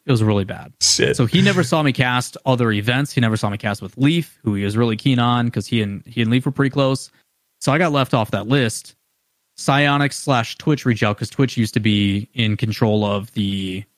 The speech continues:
Speaker 1: of, like, the decisions 'cause they were the partner with R L C S. Basically, Psyonix basically was like, "Twitch, take care of our esport.
Speaker 2: That's
Speaker 1: You
Speaker 2: right.
Speaker 1: handle it."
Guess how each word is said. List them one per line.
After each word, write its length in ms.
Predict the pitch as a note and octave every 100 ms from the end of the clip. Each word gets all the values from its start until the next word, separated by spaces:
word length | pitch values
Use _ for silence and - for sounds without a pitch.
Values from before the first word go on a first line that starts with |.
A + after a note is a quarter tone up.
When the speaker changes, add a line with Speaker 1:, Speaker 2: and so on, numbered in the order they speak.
| -
Speaker 1:
of, 120 | A2+
like, 140 | A2 G2+
the 80 |
decisions 480 | G#2 - G#2 A#2 B2
'cause 140 | - G#2+
they 80 |
were 100 | G#2
the 60 | G2
partner 300 | - A2 G#2+
with 160 | G#2 - - -
R 140 | D3+
L 80 | C3
C 120 | -
S. 120 | A#2+
Basically, 300 | A#2 G#2+ -
Psyonix 360 | - F#3 F#3 C#3
basically 200 | C#3 B2+
was 100 | A2
like, 160 | G#2 - _ _ -
"Twitch, 260 | E3 D3
take 160 | - C3+
care 180 | - A#2+
of 80 | A2
our 120 | F#2+
esport. 400 | G2 - - - -
Speaker 2:
That's 180 | F#2+ A#2
Speaker 1:
You 80 |
Speaker 2:
right. 120 | F#2+ G2
Speaker 1:
handle 220 | G2
it." 100 | F2